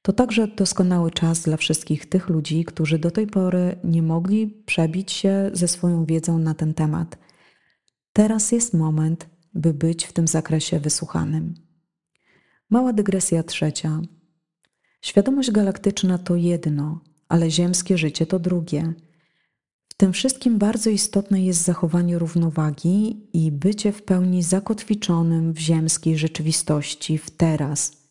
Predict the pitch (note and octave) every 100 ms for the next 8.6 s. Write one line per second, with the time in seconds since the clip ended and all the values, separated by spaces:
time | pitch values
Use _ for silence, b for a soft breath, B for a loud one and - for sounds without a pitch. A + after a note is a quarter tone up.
0 | _ _ _ - G#3 G3+ A#3+ A#3+ A3+ G3+
1 | F#3 D#3 D#3 E3 - F3 F#3 - F3 F#3+
2 | G#3 G3 F3+ F3+ F#3 - E3+ F3 E3+ E3
3 | D#3+ - D#3 D3 D#3 F#3+ G3+ B B B
4 | B G#3+ A3 G3+ G#3 G#3 - F#3+ G3 G#3
5 | G3+ G3+ G3+ F#3+ F3 F#3+ F#3 F#3 G3+ A3+
6 | A3 G#3 E3+ F3+ F3+ - D#3 D#3 E3 D3
7 | C#3+ D#3+ D#3+ E3 F3 E3 D#3+ E3 D#3+ E3
8 | D#3+ E3+ F3+ - D#3 E3+